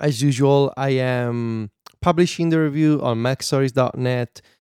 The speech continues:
a few hours before the public release of the new version of I O S. So, uh, I usually publish between my four thirty and five P M Italian time,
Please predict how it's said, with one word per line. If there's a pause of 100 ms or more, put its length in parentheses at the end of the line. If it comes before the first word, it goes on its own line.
(260)
a
few
hours
before
the
public
release
of
the
new
version
of
I
O
S.
So, (320)
uh,
I
usually
publish
between
my (320)
four
thirty
and
five
P
M (140)
Italian
time,